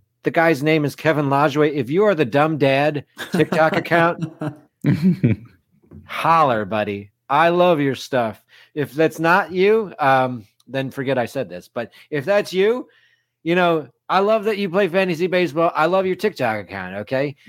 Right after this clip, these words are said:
Speaker 1: But, uh, <laughs> uh, you bring up Tristan Casas, another one who's, who's, who's having a, a, a tough start to his season. Uh, uh, Chris Sale,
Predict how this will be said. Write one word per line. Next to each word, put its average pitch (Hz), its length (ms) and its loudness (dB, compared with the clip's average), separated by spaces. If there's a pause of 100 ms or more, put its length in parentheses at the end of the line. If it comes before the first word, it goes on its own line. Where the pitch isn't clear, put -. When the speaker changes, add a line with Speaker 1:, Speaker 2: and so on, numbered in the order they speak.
(160)
Speaker 1:
But, 160 360 0
uh, - 1200 -2 (200)
<laughs> - 220 -16
uh, 156 60 -2
you 170 220 0
bring 196 280 0
up 185 140 0
Tristan 175 340 -4
Casas, 160 520 -6
another 165 400 0
one 170 200 0
who's, 151 300 -4 (300)
who's, - 500 -4
who's 151 220 -4
having 143 320 2
a, 131 120 0 (100)
a, 117 360 -4 (280)
a 110 100 -20
tough 160 260 2
start 156 360 2
to 135 60 -4
his 139 200 -2
season. 151 540 -2 (480)
Uh, 131 360 -2
uh, 117 340 -4
Chris 175 280 0
Sale, 160 640 4